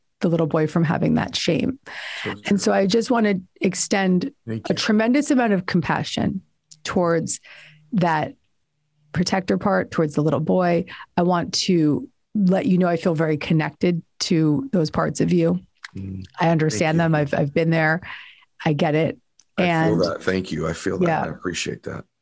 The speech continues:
Speaker 1: Yeah.
Speaker 2: Thank you.
Speaker 1: And by me extending that self energy to you is also igniting, hopefully, some, some self within you, right? Yourself.
Speaker 2: It does. It
Speaker 1: Because
Speaker 2: does.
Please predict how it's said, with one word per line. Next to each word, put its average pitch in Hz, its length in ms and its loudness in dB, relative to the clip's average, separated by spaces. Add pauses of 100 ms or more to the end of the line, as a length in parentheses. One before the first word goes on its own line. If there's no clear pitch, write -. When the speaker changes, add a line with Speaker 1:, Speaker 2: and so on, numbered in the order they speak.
Speaker 1:
Yeah. 180 360 2
Speaker 2:
Thank - 100 -10
you. - 80 -20
Speaker 1:
And 208 440 0 (180)
by 208 280 2
me 247 360 4
extending 208 520 2
that 175 220 -2
self 180 300 0
energy 165 460 2
to 160 140 -2
you 165 460 2 (380)
is 170 440 2
also 202 440 2
igniting, 170 760 2 (200)
hopefully, 208 340 2
some, 175 300 0
some 185 180 2
self 185 260 0
within 185 260 2
you, 214 340 0
right? 180 160 0
Yourself. 208 420 0
Speaker 2:
It - 60 0
does. - 180 -8 (200)
It - 100 -20
Speaker 1:
Because 175 360 0
Speaker 2:
does. - 160 -14